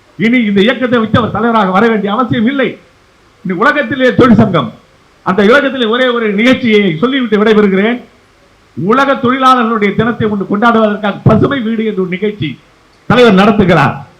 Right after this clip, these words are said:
எல்லோரும் பி இ படித்தவர்கள், எம் இ படித்தவர்கள், பணக்காரர்கள், பிளாட்ஃபார்ம் ஓட்டர்கள் உட்கார்ந்திருக்கிறார்கள். நாங்கள் அமர்ந்திருந்தோம். ஸ்கிரீனில் வருகிறான் வெளிநாட்டிலே இருந்து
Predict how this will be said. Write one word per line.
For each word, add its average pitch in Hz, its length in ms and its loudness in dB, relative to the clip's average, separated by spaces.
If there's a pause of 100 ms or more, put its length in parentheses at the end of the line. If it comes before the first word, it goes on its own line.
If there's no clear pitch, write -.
(320)
எல்லோரும் 233 520 -6 (280)
பி 262 200 0
இ 233 60 -4
படித்தவர்கள், 214 500 -2
எம் 196 140 -2
இ 247 140 -2
படித்தவர்கள், 180 480 -4
பணக்காரர்கள், 214 800 -4
பிளாட்ஃபார்ம் 233 340 -2
ஓட்டர்கள் 202 300 -6
உட்கார்ந்திருக்கிறார்கள். 185 680 -6 (540)
நாங்கள் 208 300 2
அமர்ந்திருந்தோம். 196 640 2 (400)
ஸ்கிரீனில் 254 420 4
வருகிறான் 185 680 2 (960)
வெளிநாட்டிலே 233 640 -2
இருந்து 156 360 -4